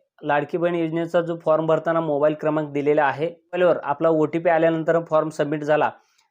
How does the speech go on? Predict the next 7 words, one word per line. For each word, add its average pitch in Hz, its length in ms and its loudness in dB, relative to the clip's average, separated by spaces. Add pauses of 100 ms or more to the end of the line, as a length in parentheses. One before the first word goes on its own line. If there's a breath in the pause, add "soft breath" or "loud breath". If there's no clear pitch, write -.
(140)
त्या 165 140 4
मोबाईल 170 360 2
क्रमांकाला 165 720 0 (120)
अप्रूव्हल 156 400 0
झाल्याचा 156 520 2 (200)
आणि, 165 440 -4 (640)
अ, 139 300 2